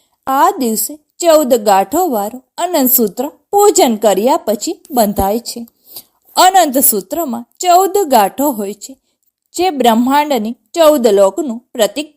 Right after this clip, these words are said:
મનાય છે. ચૌદ લોક આ રીતે છે: ભૂલોક, ભુવલોક, સ્વલોક,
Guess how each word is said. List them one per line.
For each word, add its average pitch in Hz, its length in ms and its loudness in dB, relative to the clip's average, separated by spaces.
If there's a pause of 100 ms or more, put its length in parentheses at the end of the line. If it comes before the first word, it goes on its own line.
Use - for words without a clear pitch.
મનાય 202 420 -2
છે. 254 200 -10 (540)
ચૌદ 339 380 4
લોક 240 220 0 (240)
આ 320 200 2
રીતે 185 380 -8
છે: - 200 -18 (460)
ભૂલોક, 285 560 4 (500)
ભુવલોક, 294 520 2 (300)
સ્વલોક, 233 720 0